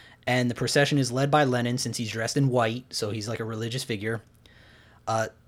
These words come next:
Ringo Starr, being dressed in black, is the Undertaker. McCartney is out of step,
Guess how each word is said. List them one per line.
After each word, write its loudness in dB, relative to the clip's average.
Ringo 4
Starr, 6
being 2
dressed -2
in -2
black, 2
is -6
the 2
Undertaker. -4
McCartney 2
is 2
out 2
of -2
step, 0